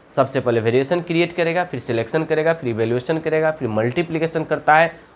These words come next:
और तब फार्मर्स के बीच में डिस्ट्रीब्यूट कर देता है उस सीड को ग्रो करने के लिए। इस प्रकार से हमारा प्लांट ब्रीडिंग काम करता है।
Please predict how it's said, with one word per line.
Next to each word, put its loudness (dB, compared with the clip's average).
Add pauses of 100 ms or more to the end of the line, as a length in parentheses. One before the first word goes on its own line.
और 0
तब 2
फार्मर्स 2
के -4
बीच -2
में -2
डिस्ट्रीब्यूट -2
कर 2
देता 0
है 4
उस -4
सीड -6
को 2 (300)
ग्रो 2
करने 0
के -6
लिए। -8 (540)
इस 4
प्रकार 4
से -4 (220)
हमारा 0
प्लांट -4
ब्रीडिंग -6
काम -6
करता -12
है। -16